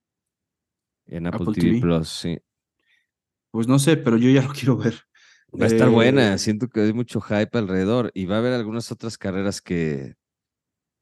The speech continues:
Speaker 1: que, pues, graben, no sé, si algo decía Toto Wolff, que luego es difícil acomodar a un,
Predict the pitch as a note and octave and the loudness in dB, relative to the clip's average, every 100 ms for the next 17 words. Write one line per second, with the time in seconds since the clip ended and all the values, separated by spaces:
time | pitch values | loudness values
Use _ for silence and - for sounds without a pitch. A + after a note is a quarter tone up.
0 | _ _ _ _ _ _ _ _ - F2 | _ _ _ _ _ _ _ _ -6 -2
1 | E2 E2 D#2+ _ - E2+ F2 F#2 A2 G2+ | -2 -2 -6 _ -14 -6 -4 0 0 0
2 | F#2+ F#2+ - G#2 G#2 A2 - F#2+ F2 E2+ | -2 -4 -4 -2 0 -2 -4 -6 -4 -4
3 | F#2+ G2+ A2 G2+ A2 - F#2+ G#2 F2+ G2+ | -2 -2 -2 -2 -4 -6 -8 -6 -4 -4
4 | G2+ - F#2 F#2+ G2+ F#2 F#2 - F#2 F#2+ | -4 -6 -4 -2 -2 -4 -8 -10 -10 -6
5 | F2+ - E2+ E2+ F#2 F#2 F#2 F2+ E2+ D#2+ | -6 -6 -6 -2 0 0 -2 -4 -6 -6
6 | C#2 | -10